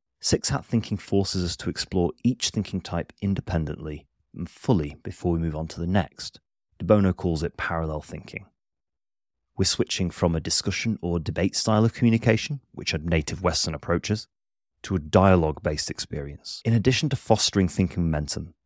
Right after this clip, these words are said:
this approach allows people to step outside their perceived box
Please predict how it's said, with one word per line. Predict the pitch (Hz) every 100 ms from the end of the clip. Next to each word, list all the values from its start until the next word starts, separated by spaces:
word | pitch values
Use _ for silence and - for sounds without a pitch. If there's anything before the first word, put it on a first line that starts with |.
| -
this | -
approach | - 101 92 -
allows | 85 80
people | - -
to | -
step | - 87 - _ -
outside | 107 127 - 90 80 80
their | 78
perceived | 85 - 82 78 _
box | 78 - - -